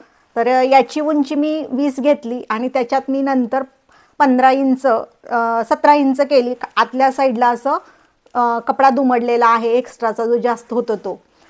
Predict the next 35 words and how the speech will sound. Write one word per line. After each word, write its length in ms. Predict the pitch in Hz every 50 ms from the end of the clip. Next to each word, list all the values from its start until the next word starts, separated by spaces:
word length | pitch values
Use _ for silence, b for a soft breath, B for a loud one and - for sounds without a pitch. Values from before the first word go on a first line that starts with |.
| b b b
तर, 100 | 240 233 233
अ, 140 | 240 240 - -
अशा 180 | 247 240 - 269
पद्धतीने 520 | 262 285 240 226 262 233 277 269 277 262
शिवला 360 | 262 - 311 269 240 240 226
आणि 280 | 214 220 226 247 247 254
मग 180 | 254 262 247
नंतर 320 | 254 269 262 262 254 277 269
जेव्हा 420 | 240 277 269 262 269 277 277 277
त्या 180 | 269 277 277 277
मुलीची 400 | 269 277 262 277 254 - 277 277
वाढ 280 | 269 277 254 262 262
होईल 340 | 262 247 285 269 240 233 233 233 b b b b b b
दोन 180 | - 262 262 262
वर्षापर्यंत, 720 | 269 277 269 - - 269 262 302 285 262 240 240 233 254
मग 220 | 240 247 254 240
जर 120 | 226 262 269
त्यांना 320 | 262 262 269 262 254 262
असं 160 | 254 254 262
वाटलं 240 | 277 269 262 254 233
की 100 | 220 254
हे 100 | 247 254 247 -
छोटं 260 | 277 269 269 - 254
होतं, 360 | 254 262 262 - - 220 220 254 b b b b b b
तर 60 | 240
त्यांनी 280 | 233 240 269 262 269
ही 140 | 277 254 269
आतली 380 | 277 - 240 226 233 - 233 254
टीप 200 | 254 - 277 262 _ _ -
काढली 360 | 311 302 254 240 240 240 233
का 180 | 233 - 262
मग 100 | 262 247
त्यांना 280 | 254 - 247 220 233 240
बरोबर 360 | 240 240 240 233 233 220 240
तो, 240 | 233 247 262 320